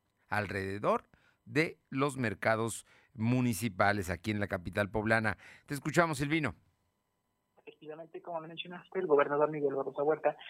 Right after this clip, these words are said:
Speaker 2: reveló que alrededor de los mercados municipales se han alojado espacios controlados por bandas criminales. Por ello, su administración mantiene en permanente lucha para impedir que esos lugares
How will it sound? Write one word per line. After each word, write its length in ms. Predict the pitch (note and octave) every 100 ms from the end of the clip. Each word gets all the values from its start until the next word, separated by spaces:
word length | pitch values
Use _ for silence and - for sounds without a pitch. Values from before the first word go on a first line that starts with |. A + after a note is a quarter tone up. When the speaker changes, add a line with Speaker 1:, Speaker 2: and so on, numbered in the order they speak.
| -
Speaker 2:
reveló 300 | E3 E3+ F#3+
que 80 | G3
alrededor 400 | A3+ F3+ D#3 C#3+
de 60 | F#3
los 120 | E3
mercados 420 | D#3 - E3+ E3+
municipales 580 | E3 D#3+ - - F#3+ C3+
se 80 | C3+
han 100 | D3
alojado 320 | C#3 C3 C#3+
espacios 320 | C#3 C#3+ C#3
controlados 500 | - D3 D3 C#3 C#3+ -
por 180 | C#3+ - - - -
bandas 240 | D#3 E3+
criminales. 500 | D#3 E3 E3+ F3 B2
Por 160 | - C3+
ello, 160 | C#3
su 120 | C#3 C#3+
administración 580 | C#3 C#3 C3+ - D#3 D3+ - -
mantiene 340 | D#3 D3+ F3+ -
en 120 | F#3
permanente 480 | E3 D#3+ E3 F3+ F#3
lucha 300 | F3+ G3 G3
para 280 | F#3 F3+ F3
impedir 520 | G#3 G3+ F3+ D#3 F3
que 100 | F3
esos 180 | E3 -
lugares 320 | E3+ D#3 D#3+